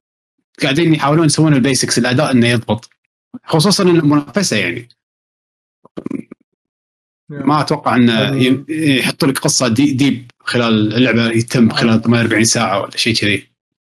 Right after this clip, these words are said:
Speaker 3: أنا أتفق معك يا حمد، يعني، بالذات إن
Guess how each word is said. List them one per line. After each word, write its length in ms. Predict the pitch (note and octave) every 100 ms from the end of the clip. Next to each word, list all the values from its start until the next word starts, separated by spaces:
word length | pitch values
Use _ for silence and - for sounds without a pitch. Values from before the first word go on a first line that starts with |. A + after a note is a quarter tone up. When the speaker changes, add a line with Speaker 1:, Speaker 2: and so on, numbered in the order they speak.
| _ _ _ _ _ _
Speaker 3:
أنا 360 | D#3 C#3 C#3+ D3
أتفق 340 | C#3+ F#3+ F3+
معك 360 | E3+ D3 C3+ -
يا 140 | A2+
حمد، 340 | G#2+ A#2 G2+ G2+
يعني، 160 | G#2
بالذات 460 | G#2+ A2+ C3+ C3+ -
إن 140 | B2+